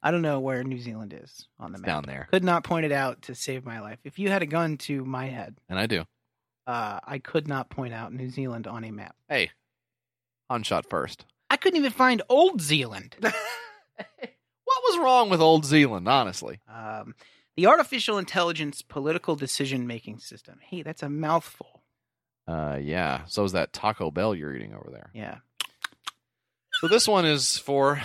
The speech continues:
Speaker 2: Australia. I guess they've had a lot of political problems down there lately. I wouldn't know. We're doing okay up here. Uh, don't ask. Uh, don't ch-, bother to check in on us,
Speaker 1: Yeah.
Speaker 2: by the way. We're doing fine.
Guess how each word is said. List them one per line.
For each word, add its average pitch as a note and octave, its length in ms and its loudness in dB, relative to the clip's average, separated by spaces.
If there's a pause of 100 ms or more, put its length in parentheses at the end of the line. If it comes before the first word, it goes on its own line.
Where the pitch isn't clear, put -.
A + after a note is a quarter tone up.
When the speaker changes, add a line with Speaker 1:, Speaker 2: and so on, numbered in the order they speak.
(240)
Speaker 2:
Australia. A#2+ 760 2
I C#3+ 80 0
guess E3+ 160 0
they've C#3+ 140 0
had C3+ 100 4
a B2 40 0
lot A#2+ 160 4
of A2+ 100 -2
political G#2+ 320 -2
problems G#2 360 2
down G2 200 -2
there G2 120 0
lately. G2 400 0
I D3 120 4
wouldn't B2+ 320 0
know. A2 300 4
We're A2 140 2
doing G#2 240 0
okay F#2 300 -2
up F2 160 -2
here. F#2 380 -2 (120)
Uh, F#2 400 -4 (240)
don't F#3 260 0
ask. D#3 380 0 (260)
Uh, B2+ 180 2
don't D3 200 -2
ch-, - 140 -18
bother C3+ 320 6
to B2+ 80 -4
check B2 260 -2
in C3 220 -2
on A#2+ 140 0
us, B2+ 100 2
Speaker 1:
Yeah. B2+ 60 -2
Speaker 2:
by C3 120 4
the C3 80 4
way. C3 240 4
We're G2 180 -10
doing G#2 280 -4
fine. B2 480 0